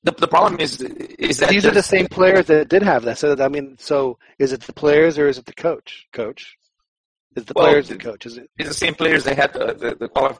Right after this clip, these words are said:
Speaker 1: qualifying problems last, uh, last
Speaker 2: But it's
Speaker 1: cycle.
Speaker 2: the same players that had a, that had a really good World Cup and, and, and then played reasonably well, you know, once they got going in the Gold Cup. So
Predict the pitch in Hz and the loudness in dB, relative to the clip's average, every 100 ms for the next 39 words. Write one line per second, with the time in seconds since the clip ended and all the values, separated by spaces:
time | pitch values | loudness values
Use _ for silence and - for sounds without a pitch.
0 | _ 131 147 - 120 127 123 - - 123 | _ -2 -2 -4 -8 -6 -6 -8 -10 -2
1 | 135 - - 110 98 - _ - 143 156 | -2 -2 -4 -4 -4 -12 _ -6 0 0
2 | 160 160 156 147 170 160 156 160 160 147 | 4 2 2 -2 -2 -2 -2 0 0 -2
3 | 139 139 131 131 135 131 135 131 135 120 | 0 0 0 -2 -2 -2 -4 -4 -6 -4
4 | 131 123 139 131 127 117 113 117 113 113 | -6 -4 -4 -4 -6 -12 -14 -14 -12 -12
5 | - 123 120 110 104 _ _ _ _ 123 | -6 -2 -2 -2 -8 _ _ _ _ 0
6 | 123 123 117 110 113 110 107 101 101 _ | 0 0 -2 0 2 2 0 -8 _ _
7 | _ 330 311 143 117 113 107 120 110 107 | _ _ -14 -10 -8 -8 -8 -8 -6 -6
8 | 104 101 104 131 - 107 - - 107 104 | -8 -8 -6 -6 -6 -14 -10 -10 -8 -12